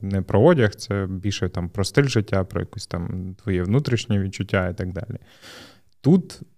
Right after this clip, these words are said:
ще інша специфіка. Тобто це, е, і як, я-,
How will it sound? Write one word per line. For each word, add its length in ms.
ще 280
інша 320
специфіка. 760
Тобто 320
це, 200
е, 1120
і 180
як, 400
я-, 180